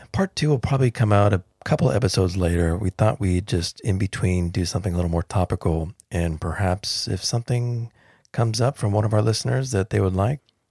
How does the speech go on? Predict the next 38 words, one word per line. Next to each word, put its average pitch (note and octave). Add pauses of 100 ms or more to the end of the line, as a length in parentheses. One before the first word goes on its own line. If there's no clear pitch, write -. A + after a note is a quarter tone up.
(240)
whether G#2
it's G2
a G2+
movie G2+
that G#2
perhaps F#2+
has F#2
a F2
theme D3
that's F2+
related F#2 (560)
to G2
what's G2
going G#2
on G#2
in G#2
the G#2+
world G#2+
right A2+
now, A2+
or D3+
something B2
else G#2
that G2
they A2+
just F#2+
have F#2
in F2
mind E2 (340)
that - (100)
perhaps A#2+
even C#3+
correlates D#3
to -
what -
we A#2+
discussed G#2+
before. -